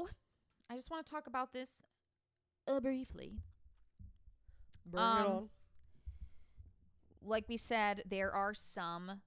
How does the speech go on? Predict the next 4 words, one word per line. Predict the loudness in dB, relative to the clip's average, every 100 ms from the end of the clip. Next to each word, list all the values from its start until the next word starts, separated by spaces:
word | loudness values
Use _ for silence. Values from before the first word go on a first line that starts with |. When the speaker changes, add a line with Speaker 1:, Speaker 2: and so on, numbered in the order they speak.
| -20 -20 -20
Speaker 1:
very | -12 -8 -6 -4 -6 -8 -12
serious | -14 -12 -6 -4 -4 -2 -4 -6 -12 -16 _ _ _ _
serial | -18 -6 0 2 2
killers | -2 -6 -6 -6 -6 -8 -14